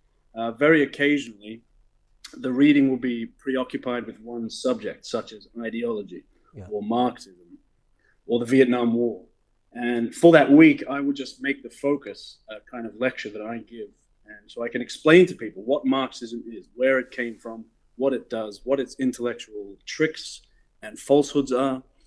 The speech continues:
Speaker 1: The same with ideology. And I direct, but I also direct them, uh, to much, a large body of wider reading where they can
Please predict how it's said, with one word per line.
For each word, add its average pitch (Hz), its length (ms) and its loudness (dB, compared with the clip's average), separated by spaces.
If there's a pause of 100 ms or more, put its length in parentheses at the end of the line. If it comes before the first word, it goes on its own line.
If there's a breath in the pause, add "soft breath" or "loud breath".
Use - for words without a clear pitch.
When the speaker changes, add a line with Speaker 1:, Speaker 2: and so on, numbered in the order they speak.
(140)
Speaker 1:
The - 60 -18
same 143 240 4
with 123 240 0
ideology. 117 720 -10 (500)
And 151 160 8
I 170 80 10
direct, 165 380 2
but 170 100 -4
I 170 60 -4
also 208 320 -2
direct 147 400 -10
them, 117 240 -20 (120)
uh, 117 300 -18 (220)
to 120 200 -14 (120)
much, 139 360 -4 (320)
a 127 140 -6
large 156 480 2 (240)
body 151 280 -4
of 113 120 -14
wider 120 400 -8
reading 123 400 -8 (320)
where 120 120 -6
they 120 100 -4
can 110 320 -12